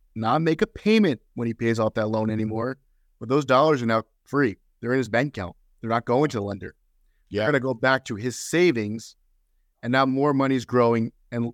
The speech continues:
Speaker 1: not costing him interest, but earning him interest. So in thirteen years, not forty, he's debt-free.
Speaker 2: So
Speaker 1: Right there.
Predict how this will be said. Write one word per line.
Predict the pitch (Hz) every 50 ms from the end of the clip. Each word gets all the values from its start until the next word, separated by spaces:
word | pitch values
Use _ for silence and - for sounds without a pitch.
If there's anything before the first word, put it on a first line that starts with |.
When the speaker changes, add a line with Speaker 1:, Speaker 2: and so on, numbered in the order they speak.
| -
Speaker 1:
not | 123 120 113 113 -
costing | - - 117 113 - - 110
him | 104
interest, | 107 98 - 110 101 -
but | 117 113 - - -
earning | 135 135 131 123 113
him | 110 107
interest. | 107 101 - - 98 95 - _ _ _ _ _ _ _ _ _ _ _ _ _ _ _
So | - 123 123
in | 120 - -
thirteen | - 170 180 175 - - 196 185
years, | 160 147 147 147 139
not | 143 143 139
forty, | 135 - - 131 131 143 135
he's | 117 120 127 123 107
debt-free. | - 117 107 - - - 110 101 90 - _ _ _ _ _ _ _ _ _ _ _ _ _ _ _ _ _ _ _ _ _ _ _ _
Speaker 2:
So | - 139
Speaker 1:
Right | 147 - 135
there. | - 135 131 117 101 -